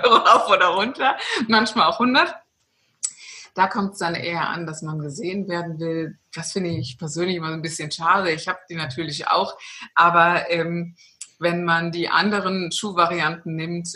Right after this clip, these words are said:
äh, dann kann man sich sicher sein, dass man einen bequemen oder die bequemste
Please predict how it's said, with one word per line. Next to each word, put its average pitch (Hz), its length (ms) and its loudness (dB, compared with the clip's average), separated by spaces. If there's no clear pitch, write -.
äh, 160 200 0
dann 160 360 -4
kann 170 240 -6
man 196 180 0
sich 160 220 -6
sicher 185 320 -4
sein, 165 500 -4
dass 160 260 -2
man 160 280 -4
einen 160 480 -8
bequemen 190 880 -2
oder 160 180 -8
die 156 160 -10
bequemste 175 1000 -2